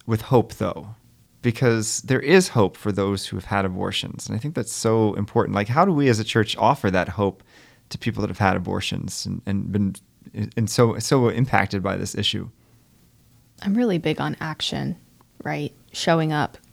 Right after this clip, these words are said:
Speaker 2: finding ways to volunteer, finding ways to help or support these women, whether it's thinking of policy or financially or volunteering, prayers, anything. It's one thing to sit in an ivory tower and just condemn people for doing what they do.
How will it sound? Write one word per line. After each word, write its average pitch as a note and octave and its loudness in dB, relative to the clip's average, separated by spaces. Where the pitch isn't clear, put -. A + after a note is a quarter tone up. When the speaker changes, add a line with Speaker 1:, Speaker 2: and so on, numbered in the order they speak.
Speaker 2:
finding F3+ 2
ways E3+ 2
to E3 0
volunteer, D3+ -4
finding F#3 0
ways E3+ 0
to A2+ -2
help E3+ 0
or F#3 2
support F3 -4
these F#3+ 4
women, E3+ 2
whether F3 4
it's - 2
thinking G3 6
of F3 2
policy E3+ 2
or E3 2
financially E3 2
or E3 2
volunteering, D#3+ 0
prayers, E3 0
anything. G3 2
It's - 0
one A3+ 8
thing G#3+ 6
to F#3+ 2
sit E3+ 4
in F#3+ 4
an F3+ 4
ivory E3+ 2
tower E3 2
and D3+ 2
just - -4
condemn D#3+ 4
people F3 -2
for E3+ -2
doing D#3 0
what D3 -2
they D3 0
do. D#3 -2